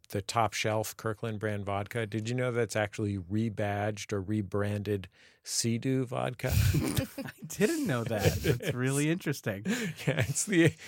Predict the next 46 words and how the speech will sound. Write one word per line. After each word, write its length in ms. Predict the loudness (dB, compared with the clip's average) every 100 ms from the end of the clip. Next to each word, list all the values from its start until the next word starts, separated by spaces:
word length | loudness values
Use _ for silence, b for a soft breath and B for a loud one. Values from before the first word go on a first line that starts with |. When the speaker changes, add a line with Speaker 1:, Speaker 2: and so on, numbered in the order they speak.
| B
Speaker 1:
it's 140 | -6
the 120 | 4 4
official 380 | 6 4 4
vodka 560 | 4 2 0 0 2 2
of 180 | 2 2
Bad 380 | 4 6 4 2
Choices 760 | 4 6 6 4 0 2 4
at 60 | 6
Speaker 2:
Sure. 140 | 8
Speaker 1:
Sea. 580 | 8 6 6 6 4 0
Speaker 2:
If 160 | 0 0
you 80 | -2
pour, 440 | -2 -6 2 4 6
if 180 | 6 4
you 120 | -2
pour 360 | 4 10 12
it, 120 | 10 6 -2
if 120 | 0
you 80 | 2
pour 200 | 10 10
it 100 | 10
into 280 | 8 8 6
the 80 | 2
Sea-Doo 320 | 4 6 6
gas 320 | 8 8 8
tank, 300 | 6 4 2
it 120 | -2 -8 -6
shoots 480 | -2 2 4 6 10
out 220 | 10 10
the 60 | 4
back, 500 | 8 8 6 2 -6 -14 -14 4
basically 480 | 6 6 4 2 2
as 100 | 2
good 160 | -2
as 100 | -2
Grey 220 | -4 -6 -6
Goose. 420 | -8 -8 -6 -2
Speaker 1:
You 100 | 0
know 120 | 4
what? 240 | 6 6 4 -8 -20 -8
I'd 180 | -2 4
ride 180 | 6 8
a 40 |
so-, 280 | 6 4 2
snowmobile 760 | 0 0 4 6 6 6 4 4
too. 240 | -2 -4